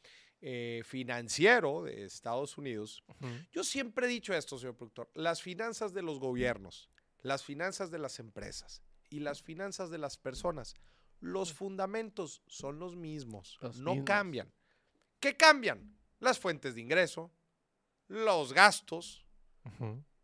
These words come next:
Speaker 1: pero todo lo demás es lo mismo, entradas y salidas de billete.
Speaker 2: Claro.
Speaker 1: ¿Cómo hay entradas? Por impuestos, por deuda. ¿Cómo hay entradas? Por trabajo, por deuda.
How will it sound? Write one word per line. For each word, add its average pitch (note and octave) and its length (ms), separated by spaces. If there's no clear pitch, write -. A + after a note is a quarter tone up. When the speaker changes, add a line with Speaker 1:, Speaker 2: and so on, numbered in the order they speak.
Speaker 1:
pero C4 240
todo C#4 260
lo E4 120
demás D4+ 320
es D#4+ 80
lo D4+ 120
mismo, C#4 540
entradas C4+ 880
y A#3+ 160
salidas A#3 560
de A#3+ 120
billete. F#3 600
Speaker 2:
Claro. - 280
Speaker 1:
¿Cómo A3+ 260
hay B3+ 140
entradas? C4+ 760
Por B2 160
impuestos, F3+ 500
por A#2+ 200
deuda. G#3 460
¿Cómo A3 180
hay B3+ 80
entradas? A#3+ 400
Por D3 220
trabajo, C3+ 640
por B2 240
deuda. G3 500